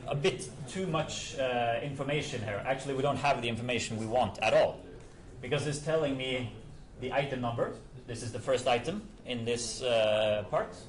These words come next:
It's the only item also. It's one in quantity, so we only have one of them. It's a named plate, and I haven't filled in any, uh, information for description.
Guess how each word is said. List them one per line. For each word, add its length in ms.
It's 140
the 100
only 260
item 280
also. 420
It's 280
one 460
in 140
quantity, 540
so 160
we 100
only 220
have 200
one 160
of 100
them. 120
It's 140
a 40
named 380
plate, 400
and 100
I 80
haven't 300
filled 320
in 100
any, 300
uh, 140
information 520
for 140
description. 460